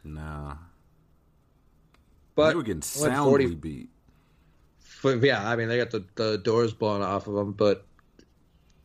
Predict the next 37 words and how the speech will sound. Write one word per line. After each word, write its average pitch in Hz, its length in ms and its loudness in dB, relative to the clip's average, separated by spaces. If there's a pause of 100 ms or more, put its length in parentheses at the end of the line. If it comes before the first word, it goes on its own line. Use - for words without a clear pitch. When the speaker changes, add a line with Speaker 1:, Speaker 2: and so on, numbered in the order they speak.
Speaker 2:
he 127 100 2
completed 156 500 4
eighty 147 180 4
percent 143 320 -2
of 127 80 -2
his 117 100 -6
passes. 127 600 -2 (880)
Am 113 100 -10
I 113 60 -4
reading 147 240 0
that 170 120 -4
right? 180 220 0 (440)
No, 104 300 0
I'm 117 140 -2
not 123 180 0
reading 92 240 -2
that 90 140 -4
right. 101 200 2 (540)
Uh, 120 140 2
he 117 100 4
completed 151 440 4
sixty-seven 147 640 2
percent 127 320 -4
of 120 60 -6
his 117 140 -10
passes. 117 480 -2
Speaker 1:
Okay, 113 260 -4
Speaker 2:
He 127 60 2
had 123 80 4
Speaker 1:
so 110 60 2
Speaker 2:
a - 0 -
Speaker 1:
that 101 80 0
sounds 131 100 4
Speaker 2:
rating, 127 180 2
Speaker 1:
more 85 220 -8
sense, 85 220 -12 (100)
yeah. 80 80 -10